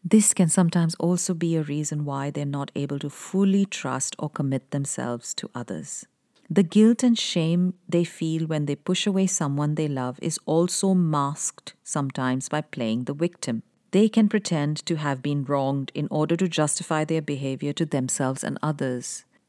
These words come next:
They need to find a justification to convince themselves that pushing away someone they love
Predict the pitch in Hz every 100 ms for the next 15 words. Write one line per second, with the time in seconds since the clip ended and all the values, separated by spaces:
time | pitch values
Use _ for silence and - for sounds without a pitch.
0 | _ _ 151 151 151 156 165 165 170 -
1 | 160 165 202 233 214 190 214 202 - 139
2 | - 147 143 165 156 143 147 151 160 151
3 | - 139 135 131 - 131 - 156 185 180
4 | 170 165 - 151 147 143 143 135 127 120